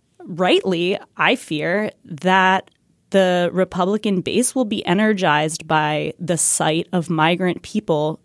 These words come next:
being abused. Um, and some of the most compelling and heartbreaking things that I've read about this have focused on the irreversible physical trauma that a child goes through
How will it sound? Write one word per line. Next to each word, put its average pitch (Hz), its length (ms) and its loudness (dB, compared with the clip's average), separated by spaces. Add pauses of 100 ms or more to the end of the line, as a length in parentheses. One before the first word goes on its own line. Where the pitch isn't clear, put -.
being 175 320 0
abused. 165 680 -4 (500)
Um, 175 460 0 (420)
and 196 320 2 (140)
some 214 180 0
of 214 120 0
the 196 80 0
most 185 520 0 (260)
compelling 185 640 0
and 156 260 -2 (160)
heartbreaking 175 760 -2
things 165 220 0
that 165 100 0
I've 165 180 0
read 254 120 4
about 226 280 4
this 170 200 -2
have 185 140 -2
focused 202 460 -2
on 170 400 0 (500)
the 170 460 2 (300)
irreversible 214 760 4
physical 208 600 0
trauma 196 480 2
that 160 160 0
a 170 60 -4
child 165 580 -2
goes 160 320 -4
through - 420 -6